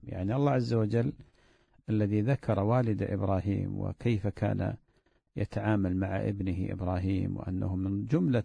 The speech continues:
من يعني قيل بأنه شارك في حلق إبراهيم، ما ذكره إلا، إلا ب-، في هذا المعرض. لكن صح عن النبي عليه الصلاة والسلام أن إبراهيم يبقى يشفع لأبيه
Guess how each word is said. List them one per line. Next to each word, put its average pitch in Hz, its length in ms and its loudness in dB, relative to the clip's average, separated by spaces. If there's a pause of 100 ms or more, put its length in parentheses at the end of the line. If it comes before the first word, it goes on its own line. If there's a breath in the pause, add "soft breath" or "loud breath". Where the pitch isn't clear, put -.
من 101 200 -2 (680)
يعني 95 380 2
قيل 98 380 0
بأنه 95 340 -2
شارك 98 520 0
في 98 160 -6
حلق - 280 -4
إبراهيم، 98 460 -2
ما 202 160 2
ذكره 135 420 -2
إلا، - 280 -4 (680)
إلا 131 220 0
ب-، 139 260 -2 (420)
في - 160 -4
هذا 156 180 2
المعرض. 113 360 2 (920 soft breath)
لكن 98 180 -2
صح 185 320 0
عن 143 220 2
النبي 113 340 2
عليه 98 180 0
الصلاة 107 420 -4
والسلام 139 540 -4 (460)
أن 107 160 2
إبراهيم 123 520 2
يبقى 135 460 2
يشفع 131 360 0
لأبيه 92 520 -2